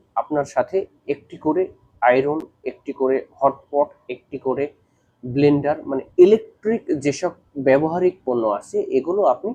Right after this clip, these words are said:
একটি করে নিতে পারবেন। এক্ষেত্রে বাংলাদেশ সরকারকে আপনাকে কোনো ধরনের ট্যাক্স প্রদান করতে হবে না।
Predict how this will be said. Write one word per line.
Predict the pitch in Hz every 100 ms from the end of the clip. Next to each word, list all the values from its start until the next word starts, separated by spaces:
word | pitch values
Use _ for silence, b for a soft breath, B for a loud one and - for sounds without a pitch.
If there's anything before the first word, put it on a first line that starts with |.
| _ _ _ -
একটি | 160 - 190
করে | 185 180
নিতে | 165 160
পারবেন। | 160 175 185 226 -
এক্ষেত্রে | - 185 - 208
বাংলাদেশ | 131 117 123 131 -
সরকারকে | 123 - - - 95 _ _ _
আপনাকে | 107 - 156 196
কোনো | 180 165 175
ধরনের | 175 202 202 -
ট্যাক্স | 131 160 - -
প্রদান | 127 110 104
করতে | - - -
হবে | - -
না। | -